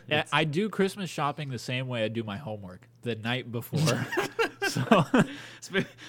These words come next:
Speaker 2: oh gosh. Okay, just a random side note aside from the, this Christmas debate we're into is, uh, uh, I was talking to Sarah the other night how one of the th-, <laughs> things I did when, uh, our school, it's usually an elementary school, right? When you have, like, science fair projects.
Speaker 1: Yeah.
Speaker 2: We,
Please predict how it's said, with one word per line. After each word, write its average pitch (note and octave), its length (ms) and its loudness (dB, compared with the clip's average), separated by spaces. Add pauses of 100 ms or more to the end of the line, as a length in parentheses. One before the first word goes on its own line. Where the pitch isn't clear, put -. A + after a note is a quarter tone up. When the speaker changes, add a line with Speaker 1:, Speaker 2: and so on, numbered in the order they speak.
(140)
Speaker 2:
oh D#3 160 -2
gosh. A#2+ 260 -2
Okay, C3 220 0
just A#2+ 300 -4
a C#3+ 60 2
random C#3 340 4
side B2+ 200 2
note A#2+ 140 0
aside A#2 220 -2
from A2+ 120 -6
the, G#2 100 -6
this A2 220 -6
Christmas B2 300 -4
debate G#2 280 -6
we're G2+ 140 -6
into G#2+ 320 -4
is, G#2+ 140 -4
uh, G2+ 220 -2 (480)
uh, - 40 -4
I A#2+ 280 0
was A#2+ 100 0
talking A#2+ 240 -2
to A2 80 0
Sarah A2+ 240 0
the A2 60 0
other G#2+ 100 -4
night A2 200 -2
how G#2 420 -2 (340)
one A#2+ 160 0
of B2 80 2
the A#2 60 0
th-, - 380 -10
<laughs> C#3+ 120 -2
things C3 260 2
I B2 60 2
did A2 500 -2
when, G#2 480 -4
uh, G#2 380 -6
our A#2 140 -2
school, C3+ 320 -2
it's A#2+ 220 -4
usually E3+ 460 -2
an B2 160 -4
elementary A2+ 440 -4
school, G2 200 -10
right? G#2 220 -2
When G#2+ 80 -4
you G#2+ 100 -2
have, A2 200 -2
like, G2+ 100 -4
science A2 300 -4
fair A#2+ 120 -4
projects. A#2+ 460 -4 (400)
Speaker 1:
Yeah. A2+ 180 -2
Speaker 2:
We, C3 240 2